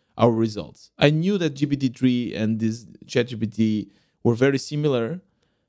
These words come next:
but I knew that probably we could improve a little bit the results. But what I was not expecting was the new pricing.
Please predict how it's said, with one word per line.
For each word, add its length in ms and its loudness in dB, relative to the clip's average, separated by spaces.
but 100 4
I 80 6
knew 160 0
that 380 -4
probably 260 6
we 140 0
could 340 0
improve 320 2
a 60 0
little 180 0
bit 140 -4
the 80 0
results. 500 -12
But 320 2
what 300 2
I 100 0
was 180 2
not 200 2
expecting 720 -10
was 240 2
the 100 2
new 180 0
pricing. 520 -6